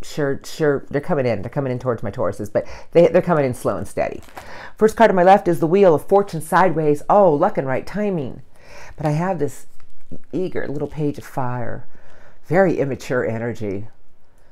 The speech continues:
I feel this person's just gonna take a chance at something. They're just gonna come in like a kid. They're gonna trust in something here. They're just gonna, I just got a funny feeling someone's gonna just take a jump at something here with you. Here comes the Six of Swords,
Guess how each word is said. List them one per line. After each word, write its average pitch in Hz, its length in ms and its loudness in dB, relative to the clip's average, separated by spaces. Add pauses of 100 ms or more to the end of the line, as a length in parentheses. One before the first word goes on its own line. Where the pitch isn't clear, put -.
(300)
I 127 100 -4
feel 160 200 2
this 143 160 -2
person's 147 420 -2
just - 200 -4
gonna 123 180 -4
take - 180 -2
a 101 60 -8
chance 104 380 -8
at - 100 -6
something. 98 400 -4
They're 104 120 -4
just 117 200 -6
gonna 110 160 -4
come 113 240 -4
in 104 140 -6
like - 180 -4
a 98 60 -8
kid. - 480 -4 (760)
They're 143 100 -6
gonna 139 140 -2
trust - 380 -4
in 104 80 -4
something 98 360 -6
here. 104 140 -4
They're 98 140 -6
just 120 180 -6
gonna, 98 180 -8 (280)
I 135 80 -2
just 127 160 -8
got 117 100 2
a 113 40 -2
funny 117 200 -6
feeling 107 300 -4
someone's 104 320 -4
gonna 107 180 -4
just - 300 -8 (2250)
take - 140 -4
a 117 40 -6
jump 113 260 -6
at - 160 -8
something - 320 -8
here 98 140 -4
with - 180 -6
you. - 140 -4 (720)
Here 185 80 2
comes 185 240 4
the 156 60 4
Six - 300 6
of - 60 2
Swords, 180 800 4